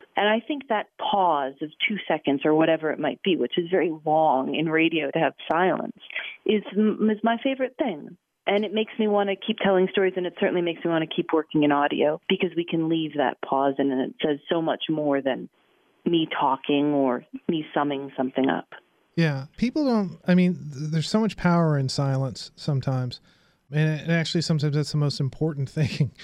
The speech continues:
Speaker 2: is allowing things to breathe and to sort of sink in and, and, and actually the listener to f-, sort of fill in that space. So, you know, when you started out and you said that you, you, you were in Nantucket and you were covering this, this murder, murder trial,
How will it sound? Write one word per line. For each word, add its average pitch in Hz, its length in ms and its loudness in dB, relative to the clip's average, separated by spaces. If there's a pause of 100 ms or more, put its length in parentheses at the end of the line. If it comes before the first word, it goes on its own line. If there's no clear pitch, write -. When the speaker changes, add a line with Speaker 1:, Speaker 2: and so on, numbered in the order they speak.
(280)
Speaker 2:
is 147 240 0
allowing 151 500 2
things 147 260 -2
to 151 120 -6
breathe 143 440 0
and 131 160 -2
to 131 60 -2
sort 135 200 -4
of 131 60 -4
sink 147 380 -2
in 147 280 2
and, 135 160 -2
and, 139 240 -2
and 147 140 2
actually 156 340 0
the 143 100 2
listener 147 420 0
to 135 80 -2
f-, - 260 -14
sort 139 240 -2
of 135 80 -4
fill 139 220 -2
in 131 100 -2
that 127 180 -8
space. 135 540 -8 (600)
So, 185 540 0 (460)
you 185 140 6
know, 190 80 4
when 180 140 4
you 180 120 2
started 226 360 0
out 185 140 4
and 170 100 -2
you 160 80 2
said 165 260 2
that 156 220 -2
you, 143 340 0
you, 147 260 -4
you 147 160 -2
were 143 80 0
in 139 100 0
Nantucket 151 500 -2
and 151 80 -2
you 143 60 2
were 135 80 -2
covering 143 440 0
this, 131 220 -4 (240)
this 143 120 -4
murder, 160 440 2
murder 160 340 4
trial, 139 640 0